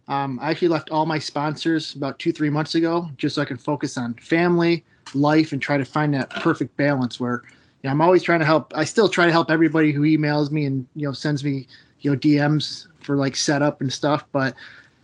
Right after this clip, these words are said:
I just needed to kinda take a little mental break and slow down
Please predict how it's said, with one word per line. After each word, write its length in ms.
I 80
just 160
needed 200
to 60
kinda 240
take 240
a 160
little 200
mental 320
break 300
and 100
slow 300
down 380